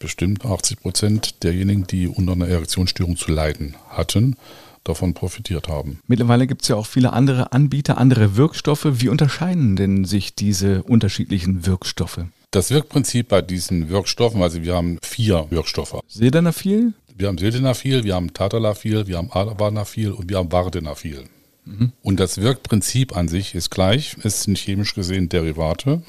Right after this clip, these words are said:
Speaker 1: ne, die in der chemischen Grundstruktur ähnlich sind und damit, äh, das chemische Grundwirkprinzip das gleiche ist. Aber sie haben dadurch ein leicht modifiziertes, wirklich leicht modifiziertes Nebenwirkungsprofil. Aber was entscheidend ist, ist, dass gerade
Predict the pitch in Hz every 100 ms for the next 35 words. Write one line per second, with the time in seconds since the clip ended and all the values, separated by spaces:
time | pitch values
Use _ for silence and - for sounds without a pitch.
0 | - 92 120 104 90 90 104 98 95 90
1 | 87 98 - - - 87 85 - - 90
2 | 107 107 - 123 104 98 92 90 107 90
3 | 87 - 92 92 - 90 101 98 - 95
4 | 92 - 87 - 87 - - - - 82
5 | 101 113 127 - - 95 104 95 101 98
6 | 95 101 95 98 90 - - 110 107 95
7 | 113 - 104 92 87 95 - 104 110 -
8 | - 110 92 87 92 - 95 90 - 92
9 | - 95 78 - 92 113 110 120 117 -
10 | 113 - 127 113 92 98 - 107 - 101
11 | 104 101 98 - 101 95 - 92 - -
12 | - 92 98 95 90